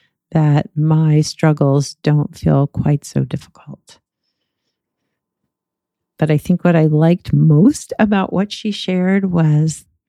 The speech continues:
that a wise woman has the ability and the self-assurance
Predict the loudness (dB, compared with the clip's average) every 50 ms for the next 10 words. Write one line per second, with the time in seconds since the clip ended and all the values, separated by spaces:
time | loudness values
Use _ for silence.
0 | _ _ _ _ _ _ _ _ _ 0 2 2 4 4 2 2 2 4 2 2
1 | 0 -2 -2 -2 0 2 2 2 2 2 2 2 0 -2 -2 _ _ _ -4 -2
2 | -2 -2 -2 -2 -2 0 2 2 0 0 0 0 2 4 4 2 4 4 2 2
3 | 4 2 2 2 0 -2 -4 _ -2 0 2 2 2 2 2 2 2 4 4 4
4 | 2 2 2 0 -2 -2 -2 0 0 0 0 -2 -4 -4 -2 0 0 2 4 4
5 | 4 2 2 0 -2 -6 -12 -18